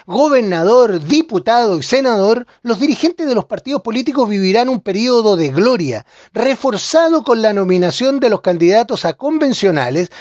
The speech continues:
en caso de que gane la opción por el apruebo en el plebiscito.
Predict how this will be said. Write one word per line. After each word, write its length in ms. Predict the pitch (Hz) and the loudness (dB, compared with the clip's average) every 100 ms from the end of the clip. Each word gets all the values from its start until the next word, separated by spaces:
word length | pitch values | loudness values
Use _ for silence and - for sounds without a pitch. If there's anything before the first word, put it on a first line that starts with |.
| - | -4
en 120 | 320 | -2
caso 400 | - 277 220 254 | 0 -2 0 2
de 100 | 208 | 2
que 140 | 175 | 2
gane 260 | 170 202 214 | 0 0 2
la 80 | 185 | 0
opción 300 | 151 202 190 | 2 0 0
por 120 | 196 | 0
el 140 | 175 | 0
apruebo 500 | 151 170 196 220 233 - | 0 2 2 4 2 -2
en 160 | 165 | -4
el 100 | 160 | -4
plebiscito. 720 | 135 147 135 - 143 113 104 | -2 -2 -2 -2 -4 -6 -14